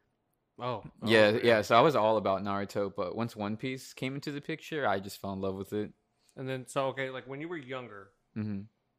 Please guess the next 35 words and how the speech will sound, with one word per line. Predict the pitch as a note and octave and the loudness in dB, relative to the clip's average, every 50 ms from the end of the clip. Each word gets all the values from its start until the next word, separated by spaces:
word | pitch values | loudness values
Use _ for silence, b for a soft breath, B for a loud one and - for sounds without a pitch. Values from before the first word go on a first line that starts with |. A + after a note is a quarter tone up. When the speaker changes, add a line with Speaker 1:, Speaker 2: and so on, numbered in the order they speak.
| _ _ _ _ _ | _ _ _ _ _
Speaker 1:
you | A#2 A2+ | -18 -16
know, | A2+ A2 G#2+ A2 A2+ A#2 | -14 -14 -16 -16 -18 -20
you | A#2+ A2 | -16 -14
watched | A2+ A2 G#2+ - - A2+ | -14 -14 -14 -14 -16 -16
anime. | A2 A2 A2 A2 G#2+ A2 | -16 -14 -14 -14 -14 -12
Like, | B2 A#2+ G#2 A#2+ | -12 -12 -10 -10
what | C3+ D#3+ | -10 -10
was | D3+ D#3 C#3+ - | -8 -10 -12 -12
the | C#3 B2+ | -12 -10
anime | B2 B2 B2 A#2+ A#2+ A#2 A2+ | -10 -10 -10 -12 -12 -12 -12
that, | A2 G#2+ A2 G#2 | -14 -16 -16 -16
like, | G2+ G2 F#2+ - _ _ _ _ _ _ _ _ _ _ _ _ _ - - | -16 -16 -16 -18 _ _ _ _ _ _ _ _ _ _ _ _ _ -16 -12
kinda | B2+ B2 A#2+ A2+ G#2+ G2+ G2+ | -12 -10 -10 -10 -14 -14 -16
re-sparked | A2+ A2+ A2 - - - - - - A#2 A2+ A2 - _ | -16 -16 -16 -16 -16 -18 -16 -12 -10 -8 -8 -10 -12 _
that | A2+ G#2 G2 G2 G#2 | -14 -14 -14 -16 -16
love | G#2 G#2+ A2 A2 A2+ A2+ A2 A2+ A2+ A#2 A2 G#2 G2+ | -14 -14 -12 -12 -12 -12 -12 -12 -12 -12 -14 -16 -18
and, | G#2 G2+ G2+ | -20 -20 -20
like, | G2 F#2+ G2 - | -20 -20 -20 -18
got | A2 G#2 G#2 - - | -18 -18 -18 -20 -20
you, | A2 G#2+ G#2+ G#2 G#2 G2 G#2 _ _ | -20 -20 -18 -20 -20 -20 -20 _ _
like, | F#2 F2+ - _ _ _ _ _ _ _ _ _ _ _ _ _ _ _ _ _ _ _ _ | -20 -20 -20 _ _ _ _ _ _ _ _ _ _ _ _ _ _ _ _ _ _ _ _
into | - C#3 B2 A#2+ - C#3 B2+ | -14 -14 -14 -12 -12 -12 -12
it | G#2+ G2 | -12 -12
now? | G2+ G2 G2 G2 G2 F#2+ F2+ C#2 C#2+ - - - _ _ _ _ _ _ _ _ _ B B B B B B B _ _ | -16 -20 -18 -16 -16 -16 -16 -16 -20 -20 -20 -20 _ _ _ _ _ _ _ _ _ B B B B B B B _ _
Speaker 2:
I | - G#2 A2 A#2 B2 B2+ | -8 -6 -2 -2 -2 -2
would | B2 B2 B2 A#2+ - | 0 -2 -2 -4 -6
say | - - - A2+ G#2+ G#2 G#2+ G#2+ G#2+ G#2+ G#2 G#2 G#2 G#2+ - - | -8 -4 -2 0 2 2 2 2 2 2 0 0 -2 -4 -6 -10
Yu-Gi-Oh! | A2 G#2 A2 A2 G2+ G2+ G#2 G2+ G2+ G#2 G2+ G2 G2 _ _ _ | -6 -2 -2 0 0 0 0 0 0 0 -2 -6 -10 _ _ _
Duel | - G#2+ G2+ | -4 -2 -2
Monsters. | G2 G2 F#2+ F#2+ F#2+ - - A2 G#2+ G#2+ A2 - - - _ _ | 0 -2 -2 -4 -6 -8 -10 -10 -10 -10 -12 -16 -18 -20 _ _
Speaker 1:
Really? | - G2+ A2+ C3+ E3+ G#3+ A3+ F#3 C3+ A2 F#2+ - | -18 -10 -6 -4 -4 -2 -2 -2 -2 -2 -2 2
Speaker 2:
Yeah, | G#2+ A#2 A#2+ A#2 | 6 8 8 8
Yu-Gi-Oh! | A2+ A2 G#2+ A#2 B2 A#2+ B2 C3 B2+ A2+ | 8 8 6 6 4 6 6 4 4 4
Duel | G#2 G#2+ G#2+ G#2+ | 4 2 2 2
Monsters. | G#2 G2+ G2 G2 G2 - - G#2 G2 G2 G2 G2+ - - - | 2 2 0 0 -2 -4 -6 -6 -6 -6 -6 -8 -10 -14 -16